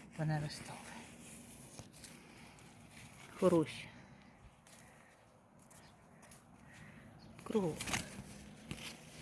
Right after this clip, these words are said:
Одні більші, другі менші. Отак.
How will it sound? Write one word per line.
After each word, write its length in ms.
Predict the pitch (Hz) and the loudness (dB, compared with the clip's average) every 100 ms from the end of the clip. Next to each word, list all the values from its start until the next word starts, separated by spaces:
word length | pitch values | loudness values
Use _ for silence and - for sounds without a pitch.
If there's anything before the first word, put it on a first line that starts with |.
| - - - - - - - - - - - - - - - - - - - | -10 -8 -4 -4 -6 -8 -10 -8 -8 -4 4 4 6 0 -2 -8 -6 -2 4
Одні 280 | 220 226 190 | 10 12 12
більші, 460 | 147 175 170 - | 12 10 8 2
другі 440 | 151 - - 175 143 | 12 12 12 12 12
менші. 520 | 151 160 160 - - - - - - - - - | 8 10 8 6 4 -6 -16 -16 -16 -16 -16 -2
Отак. 440 | 202 - - - | -2 -2 -6 -6